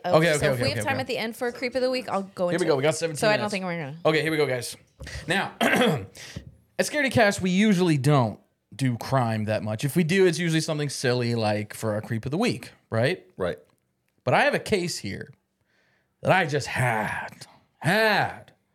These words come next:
Speaker 2: to talk about.
Speaker 1: How'd you learn about this case?
Speaker 2: So I actually heard it on a, uh, another podcast that was doing, um, it was apparently submitted, uh, and, like, into the thing by anonymous, and I was like, "Wait, is this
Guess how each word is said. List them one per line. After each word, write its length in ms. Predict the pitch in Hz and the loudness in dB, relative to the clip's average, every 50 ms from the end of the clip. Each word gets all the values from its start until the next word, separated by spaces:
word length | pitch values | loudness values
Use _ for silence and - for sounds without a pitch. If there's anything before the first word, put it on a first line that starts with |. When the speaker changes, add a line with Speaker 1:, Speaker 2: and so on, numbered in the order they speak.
| _ _ | _ _
Speaker 2:
to 60 | _ 131 | _ -2
talk 240 | 117 131 120 110 - | -2 0 -4 -4 -4
about. 220 | 107 - - - _ _ _ _ _ _ - | -6 -6 -6 -8 _ _ _ _ _ _ -18
Speaker 1:
How'd 240 | - 214 214 196 214 | -10 -10 -10 -8 -6
you 120 | 214 214 208 | -8 -6 -6
learn 160 | 202 220 233 | -6 -8 -8
about 140 | 233 185 160 | -8 -10 -10
this 100 | 175 170 | -12 -14
case? 320 | - - 180 175 - - - _ | -14 -14 -16 -16 -16 -20 -18 _
Speaker 2:
So 180 | - - 208 202 | -4 0 4 4
I 120 | 208 220 | 6 6
actually 400 | 269 311 311 - 349 339 330 294 | 4 4 2 0 -2 0 0 0
heard 360 | 240 - - 254 277 285 277 226 | 0 0 0 2 2 4 4 4
it 200 | 202 185 180 - - | 4 4 2 -2 0
on 180 | 160 175 175 165 | 0 2 2 4
a, 40 | 156 | 4
uh, 480 | 143 139 127 - - 131 139 135 135 - | 4 2 2 0 0 2 4 4 4 4
another 300 | 135 147 160 185 190 208 | 2 2 2 2 2 2
podcast 720 | 196 - - 175 170 170 165 - 175 156 151 147 147 - | 0 2 2 2 2 2 2 0 2 2 2 2 0 0
that 180 | - 147 135 - | 0 0 0 0
was 160 | 127 127 117 | 0 -4 -4
doing, 520 | 113 - 147 143 143 139 135 135 131 127 131 | -2 -2 -2 0 0 0 0 0 0 0 0
um, 560 | - 127 123 120 117 113 107 107 104 104 101 - _ _ - - _ _ _ 170 | 0 0 2 2 0 0 0 -2 -4 -6 -8 -12 _ _ -16 -16 _ _ _ 2
it 40 | |
was 200 | 175 180 151 131 - - - - | 2 2 2 0 -4 -12 -12 -8
apparently 320 | - 135 - 247 269 247 196 | -6 -2 0 0 2 2 0
submitted, 640 | - - 147 113 123 151 185 220 220 208 196 - - _ _ _ _ _ _ _ _ _ | 0 -2 -6 -4 -2 2 4 6 6 4 4 -2 -8 _ _ _ _ _ _ _ _ _
uh, 400 | - 151 151 156 151 151 151 151 - | 4 4 6 6 6 6 4 4 4
and, 240 | 135 160 156 151 - - - - 127 | 2 2 2 0 -2 -6 -6 -4 0
like, 340 | 139 143 135 123 - - - | 0 2 0 0 -2 -4 -2
into 240 | 151 175 196 202 | 0 2 4 4
the 100 | 185 170 | 4 2
thing 360 | 165 - - 196 190 196 196 175 | 0 0 0 2 2 2 2 2
by 140 | 143 135 | 4 4
anonymous, 580 | 131 127 123 131 165 190 202 208 208 208 208 - | 4 4 4 4 4 4 4 4 4 2 2 0
and 80 | 175 147 | -2 0
I 40 | |
was 100 | 156 151 | 0 2
like, 120 | 151 151 147 | 0 0 2
"Wait, 160 | 165 156 120 | 2 2 2
is 100 | 117 127 | 0 -2
this 180 | 185 202 - | -6 -8 -10